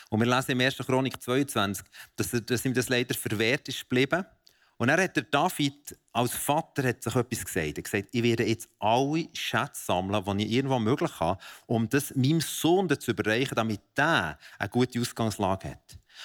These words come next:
Und weißt du, wie viel das er gesammelt hat? Es heisst dort im Vers vierzehn heisst, der David hat hunderttausend Talent Gold.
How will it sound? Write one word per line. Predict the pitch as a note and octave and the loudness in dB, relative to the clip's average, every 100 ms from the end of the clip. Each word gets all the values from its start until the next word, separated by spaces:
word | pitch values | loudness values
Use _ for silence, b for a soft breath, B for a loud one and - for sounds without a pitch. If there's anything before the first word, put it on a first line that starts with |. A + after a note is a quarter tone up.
| B - | B -2
Und | A#2+ | 2
weißt | G#3 A3 | 2 2
du, | |
wie | - | 2
viel | G#3+ | 2
das | F#3 D3 | 2 -2
er | |
gesammelt | - E3+ G#3+ G#3 - | 0 0 2 0 0
hat? | F2+ F2+ - | -2 -2 -4
Es | B2 | -2
heisst | C#3+ F#3+ - | 0 0 2
dort | E3 E3 | 0 0
im | C#3+ A2+ | -2 2
Vers | C3 D#3 - - b b b - | 2 2 0 -14 b b b -6
vierzehn | D3 G3 A3 E3 | 2 2 4 2
heisst, | B2 B2+ D3+ - - | 2 2 -2 -4 -2
der | |
David | - F#3 A3 E3 - | 2 2 2 0 2
hat | C#3+ - - | 0 0 2
hunderttausend | F3 B3+ B3+ - - _ _ - - _ _ - F#3+ A3 A#3 - | 2 4 0 -2 -4 _ _ -16 -16 _ _ 2 2 2 -2 -2
Talent | - D3 D3 E3 - | 2 4 4 2 -2
Gold. | - D#3+ C4 - | 4 4 4 0